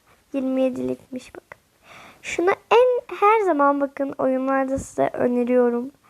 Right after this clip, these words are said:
Her zaman, eee, otuz ikilik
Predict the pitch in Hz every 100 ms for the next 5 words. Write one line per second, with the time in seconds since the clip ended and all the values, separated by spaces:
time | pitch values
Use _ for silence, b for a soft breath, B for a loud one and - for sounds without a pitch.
0 | B B B B - 370 427 339 269 254
1 | 277 339 392 _ _ _ _ - 254 247
2 | 247 247 247 254 b b b b b b
3 | _ 294 302 311 311 294 330 302 349